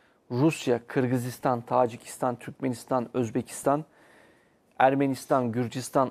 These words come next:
Azerbaycan, Kazakistan, Belarus ve Moğolistan'da faaliyet gösteren Indesit ve Whirlpool hisselerinin tamamının alımı için sözleşme imzalandı. Ee,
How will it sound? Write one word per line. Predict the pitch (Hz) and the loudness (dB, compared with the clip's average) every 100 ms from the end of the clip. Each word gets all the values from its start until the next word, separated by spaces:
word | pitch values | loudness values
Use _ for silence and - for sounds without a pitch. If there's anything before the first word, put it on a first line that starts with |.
| - | 0
Azerbaycan, | 123 135 131 127 120 135 123 | 2 4 4 2 2 0 -2
Kazakistan, | 113 123 135 - - - 135 120 | -4 -2 -2 -2 -8 0 0 2
Belarus | 123 135 143 143 - | 2 4 2 0 2
ve | 131 | 2
Moğolistan'da | 123 135 131 123 - 139 139 | 4 4 2 0 0 2 2
faaliyet | 151 131 131 131 143 - | 2 4 4 4 0 -2
gösteren | 127 - 127 156 165 | -6 -2 0 0 0
Indesit | 156 151 135 120 165 - | 0 2 2 0 -8 0
ve | 135 135 131 _ _ _ _ _ _ - | 2 2 0 _ _ _ _ _ _ 0
Whirlpool | 131 165 156 143 117 | 6 6 4 -2 -2
hisselerinin | 113 127 - 127 127 151 165 | -4 -8 2 2 4 2 0
tamamının | 151 151 135 127 135 139 - | 2 4 4 2 -2 -2 0
alımı | 135 147 | 2 2
için | 135 - 180 | 0 -2 -6
sözleşme | - 143 127 135 - 143 131 | 0 0 2 0 0 -2 -2
imzalandı. | 131 127 120 123 120 120 123 165 196 _ _ _ _ - _ _ _ _ _ - | 0 0 2 2 2 0 2 2 2 _ _ _ _ -20 _ _ _ _ _ -6
Ee, | 131 131 131 127 131 127 127 | 0 2 4 4 4 4 2